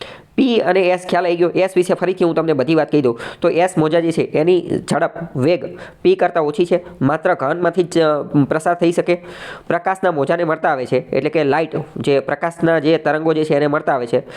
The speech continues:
સમુદ્રમાંથી પસાર થઈ શકતા નથી, પ્રવાહીમાંથી પસાર થઈ શકતા નથી. પરંતુ સમુદ્રમાં ખૂબ ઊંડે જતા રહીએ અને તળિયું આવી જાય, જમીન આવી જાય, તો ત્યાંથી જે છે, એ પસાર થઈ શકે.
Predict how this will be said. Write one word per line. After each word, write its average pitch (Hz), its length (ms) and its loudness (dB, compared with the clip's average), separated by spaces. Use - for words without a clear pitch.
સમુદ્રમાંથી 175 600 0
પસાર 165 240 -2
થઈ 165 140 2
શકતા 165 240 0
નથી, 156 200 0
પ્રવાહીમાંથી 156 640 -2
પસાર 147 240 -2
થઈ 151 160 0
શકતા 117 240 0
નથી. 110 160 -6
પરંતુ 226 420 -2
સમુદ્રમાં 208 440 2
ખૂબ 214 220 0
ઊંડે 220 340 2
જતા 208 200 0
રહીએ 127 240 -2
અને 202 160 0
તળિયું 226 340 0
આવી 226 100 0
જાય, - 140 0
જમીન 185 280 0
આવી 196 100 4
જાય, 151 120 0
તો - 100 -2
ત્યાંથી 147 340 0
જે 180 120 2
છે, - 100 0
એ - 120 0
પસાર 139 240 -2
થઈ 120 140 -2
શકે. - 220 -10